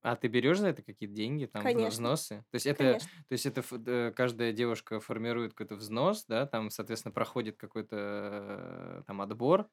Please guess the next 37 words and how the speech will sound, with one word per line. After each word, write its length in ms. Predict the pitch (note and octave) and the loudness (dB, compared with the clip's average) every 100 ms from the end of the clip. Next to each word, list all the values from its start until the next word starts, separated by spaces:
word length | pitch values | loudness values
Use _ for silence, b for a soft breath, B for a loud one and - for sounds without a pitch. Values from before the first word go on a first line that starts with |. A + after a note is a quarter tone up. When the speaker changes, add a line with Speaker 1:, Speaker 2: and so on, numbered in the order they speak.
| - | -4
Speaker 2:
Да. 300 | C#4 B3 B3 _ | -4 -4 -8 _
Speaker 1:
после 240 | A#2 - | -6 -4
чего 200 | G#2 B2+ | -4 -4
попадает? 480 | B2 G#2+ G#2+ G2+ A#2 - b b C#4+ | -2 -2 -2 -2 -8 -16 b b 2
Speaker 2:
Да, 200 | C4 B3+ | 6 6
у 40 | |
нас 220 | C#4 - | 6 4
есть 140 | C#4+ - | -2 2
сервисный 420 | C#4+ C4+ - C4 | 0 0 0 0
сбор 440 | B3+ C4 G4 A#4 D#4+ | 0 0 2 4 2
за 760 | C4 B3+ B3+ B3+ B3+ B3 A#3 C4 F4+ | 2 4 4 2 2 0 -2 -6 -4
организацию 640 | C#4 C#4 C#4 C#4 C#4 C#4 | 0 4 6 6 4 2
мероприятий, 480 | B3 B3 A#3+ A3+ - | 0 0 -6 -6 -8
за 60 | - | -6
то, 80 | B3 | -4
что 140 | - | 0
они 100 | B3+ | -2
туда 200 | B3+ B3 | 0 -2
просто 240 | B3 B3+ - | -2 -2 -4
попадают. 420 | - G#3+ - C4+ - _ | -14 -12 -10 -14 -18 _
Speaker 1:
А, 460 | G#2+ G#2+ G#2+ G#2+ G2+ | -6 -4 -2 -2 -4
прикольно. 600 | A2 G#2+ - G#2 G#2 G#2+ _ | -8 -8 -6 -6 -8 -12 _
И, 80 | A2+ | -2
а 140 | A#2+ | 2
как 200 | D3+ D#3 | 2 2
тебе 120 | D3+ B2+ | 2 2
вообще 180 | - | 0
пришла 300 | A#2 A2 A#2 G#2+ | -6 -4 -2 -2
идея 240 | G#2+ G#2+ | -2 -4
в 60 | G#2 | -4
голову 280 | G#2+ G2+ | -6 -6
такая? 320 | G2 G#2+ - - b b _ | -10 -12 -12 -12 b b _
Speaker 2:
Это 160 | B3+ D4 | 2 4
на 80 | C#4 | 6
самом 340 | C#4 C4 C4 | 6 6 6
деле 300 | C4+ C4 C4 | 4 4 2
такая 580 | B3+ B3 A#3+ A#3 A3+ | 0 0 2 2 -2